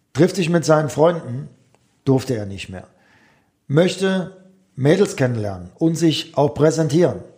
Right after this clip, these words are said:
durfte er auch wiederum nicht mehr. Dann die Unsicherheit, wie geht das jetzt eigentlich weiter? Wann darf ich das? Wann? Dann kommt auf einmal der Sommer, ich will noch mehr draußen sein. Ich will in meine Clubs gehen,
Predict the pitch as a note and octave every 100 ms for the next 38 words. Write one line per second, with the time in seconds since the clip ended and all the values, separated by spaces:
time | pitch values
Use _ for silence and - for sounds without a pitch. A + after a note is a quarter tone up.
0 | _ _ _ _ B2 A#2+ C3 B2+ B2+ D#3+
1 | C3 B2+ A2 G#2 F#2+ - F#2+ - _ _
2 | - _ - E3+ F#3 F#3+ G#3 G3 F#3 F3
3 | D#3 F3 F3 - - C3 C3 D3+ D3 C#3
4 | - B2+ C3 G#2 C#3 D#3+ A#2 G#2+ A2+ A2+
5 | A#2+ D#3+ D#3+ G2+ F2 - - - _ _
6 | - _ _ D3 E3+ F3 F#3+ E3 D#3+ E3
7 | D#3 C#3+ B2 E3 B2+ E3+ - A#2+ A#2+ D#3
8 | D3 D3 F3 F#3 B2+ C3+ D3 E3 D#3+ -
9 | - - - A2 F3+ G3+ E3+ G#2+ - -
10 | - D3 C#3 C#3 D#3+ F#3 F3 - - -
11 | C#3+ D3+ E3 F#3+ A#3 - A2+ F#2